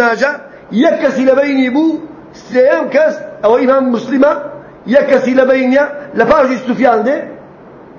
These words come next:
سوفیانی تەوریە، ئەگەر یەک کەس بوو. ئەگەر دوو بوو،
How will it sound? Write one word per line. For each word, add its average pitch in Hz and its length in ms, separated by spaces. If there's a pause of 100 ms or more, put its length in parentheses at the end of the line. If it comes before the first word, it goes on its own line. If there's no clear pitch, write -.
(460)
سوفیانی 254 400
تەوریە، 277 320 (300)
ئەگەر 220 220
یەک 165 120
کەس 185 180
بوو. 147 100 (1800)
ئەگەر 240 240 (100)
دوو 415 240
بوو، 339 260